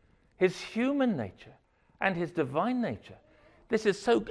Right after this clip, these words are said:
absolutely crucial to the ability of the Lord Jesus Christ to save us from our sins.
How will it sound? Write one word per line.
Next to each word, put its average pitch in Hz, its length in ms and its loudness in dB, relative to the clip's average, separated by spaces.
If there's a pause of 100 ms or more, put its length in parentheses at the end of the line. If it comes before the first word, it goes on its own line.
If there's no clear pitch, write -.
(140)
absolutely 214 960 2 (160)
crucial 240 680 -2 (1400)
to 196 100 4
the 175 160 10
ability 175 460 6
of 175 80 2
the 170 80 6
Lord 156 260 6
Jesus 151 320 -8
Christ 139 300 -2
to 147 80 -8
save 123 280 0
us 117 100 -12
from 120 120 -6
our 113 120 -2
sins. 110 300 -6